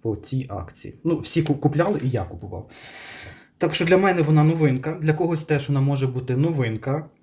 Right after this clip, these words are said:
Да? І подивимось, що це за рибка. Так, трішки треба підзадіти.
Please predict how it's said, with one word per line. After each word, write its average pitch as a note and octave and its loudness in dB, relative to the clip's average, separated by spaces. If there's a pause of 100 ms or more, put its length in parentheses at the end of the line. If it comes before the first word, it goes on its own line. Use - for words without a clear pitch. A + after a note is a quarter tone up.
(560)
Да? C#3+ 0 (540)
І F3+ 0
подивимось, C#3 2
що - -2
це C#3 -2
за A#2+ -4
рибка. B2+ -4
Так, - -10
трішки - -10
треба A2+ -8
підзадіти. A#2 -12